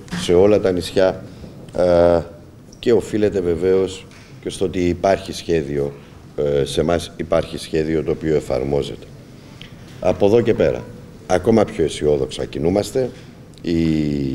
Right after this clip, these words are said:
ξαναλέω ότι σε πολύ υγιής βάση έχει κτιστεί ήδη η σχέση η δική μας με τον Υπουργείο Τουρισμού, τις εποπτεύουσες υπηρεσίες του, με τον,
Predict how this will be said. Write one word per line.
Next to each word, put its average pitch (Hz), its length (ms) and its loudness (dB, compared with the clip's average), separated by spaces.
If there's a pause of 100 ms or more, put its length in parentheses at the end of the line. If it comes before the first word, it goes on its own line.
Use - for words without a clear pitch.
(340)
ξαναλέω 92 420 4
ότι 85 280 0
σε 85 160 -6
πολύ 87 280 -2
υγιής 85 480 -2
βάση 80 540 -2 (560)
έχει 80 300 -2
κτιστεί 82 600 -4
ήδη 71 200 -2
η 67 100 -4
σχέση 78 640 0 (440)
η 76 80 -4
δική 78 280 0
μας - 400 0
με 80 220 0
τον 76 260 -2
Υπουργείο 76 400 -2
Τουρισμού, 76 480 -4
τις - 120 -8
εποπτεύουσες 73 540 -2
υπηρεσίες 73 560 -4
του, 78 100 -6
με 71 100 -2
τον, 67 280 -2